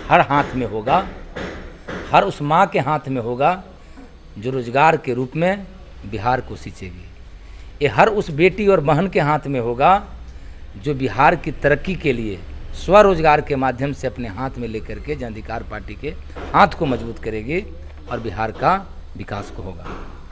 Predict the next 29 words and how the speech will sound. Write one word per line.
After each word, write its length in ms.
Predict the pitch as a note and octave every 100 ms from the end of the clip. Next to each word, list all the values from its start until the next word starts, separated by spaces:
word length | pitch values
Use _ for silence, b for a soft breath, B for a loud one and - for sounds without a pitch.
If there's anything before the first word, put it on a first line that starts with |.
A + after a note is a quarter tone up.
| - - - - - - -
यह 320 | B2+ F#3 A#3+ E3+ - - - - -
कैंची, 420 | F3 - D3+ - - - - - - - - - -
यह 80 | C#3
चुनाव 360 | - C#3+ C#3+
चिन्ह 320 | C3 E3 C#3 F2+ - - - - - - - - - - -
जो 100 | A2
आज 300 | - B2+ D#3+
मिला 220 | D3 B2+ A#2+
है 260 | A2 A#2 - -
इस 140 | - -
जन 100 | A#2+
अधिकार 380 | A2 A2 A2+ A2+ G#2
पार्टी 240 | F#2+ G2+
को 260 | - C#3+ F#3 - - -
दो 100 | G#2
हज़ार 260 | G#2 A2 G2
बीस 260 | B2+ C3+
के 100 | -
चुनाव 320 | - G#2+ G2+
के 160 | F#2 G2
लिए, 380 | G#2 C3 G3+ G#3+ b b b b
निश्चित 400 | A#2+ C#3 G#3 -
तौर 140 | C3 -
पर 200 | G2+ G2
यह 180 | G#2 -
कैंची 460 | B2 A#2+ G#3 A#3 A3 - - b b b b
उन 160 | C3+ C#3
तमाम 560 | - D3+ G3 G3 A2+ - - - - - - - - - - - -
बलात्कारियों, 680 | A2 A#2 - C3 C3+ B2 G2+